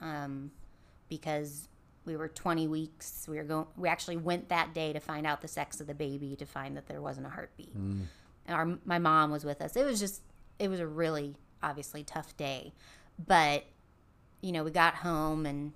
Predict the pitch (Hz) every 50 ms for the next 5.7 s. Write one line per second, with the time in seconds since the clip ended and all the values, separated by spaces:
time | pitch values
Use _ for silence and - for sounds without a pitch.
0 | - - - 160 147 147 139 - 160 151 - - 165 156 160 151 156 156 156 151
1 | - 156 151 147 151 151 147 147 151 151 151 147 147 147 147 147 147 147 - 165
2 | 156 151 - - - - - - - - - 175 170 160 156 160 - - - -
3 | - - - - - - - - - - - - - - 165 160 151 147 151 -
4 | - - - - - - - - 160 - - 170 156 165 156 156 147 151 143 151
5 | 147 143 143 139 135 139 147 143 143 143 - - -